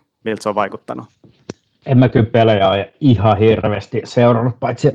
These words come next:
Speaker 2: ehkä sen Red Zonen kautta, mutta että samaa mieltä sit Teemusta siitä Campbellista, että, että kyllä se niinku saa jatkaa ja sille annetaan rauha ja aika ja siis ihan huikea tyyppi, että mä oon sen lehdistötilaisuuksia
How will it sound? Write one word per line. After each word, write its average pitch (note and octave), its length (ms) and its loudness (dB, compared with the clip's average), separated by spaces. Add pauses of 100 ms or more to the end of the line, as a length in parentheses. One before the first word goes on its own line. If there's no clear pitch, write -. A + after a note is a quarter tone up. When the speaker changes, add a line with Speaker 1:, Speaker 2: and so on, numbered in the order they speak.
Speaker 2:
ehkä A2+ 260 -2
sen A#2 200 0
Red G#2+ 220 -2
Zonen A2+ 360 0
kautta, A2+ 420 -2
mutta A2 360 -2
että - 380 -6 (540)
samaa G#2+ 340 0
mieltä G2 300 -8
sit G2 220 -6 (360)
Teemusta G2+ 400 -4
siitä G2 280 -2
Campbellista, F#2 640 -4
että, - 180 -8 (320)
että F2+ 160 -12
kyllä G2+ 140 2
se F#2+ 120 -2
niinku G2 260 -2
saa G2 220 2
jatkaa G2 360 -2
ja F#2 40 0
sille F#2+ 240 -4
annetaan F#2+ 380 0
rauha F#2+ 380 0
ja F#2 160 -2
aika F#2 280 -4
ja F2+ 220 -2 (120)
siis - 320 -10
ihan F#2+ 240 -2
huikea F2+ 380 -4
tyyppi, F#2 320 -4
että - 100 -8
mä F#2+ 60 2
oon F#2+ 80 2
sen G2 240 0 (400)
lehdistötilaisuuksia F#2+ 1080 -2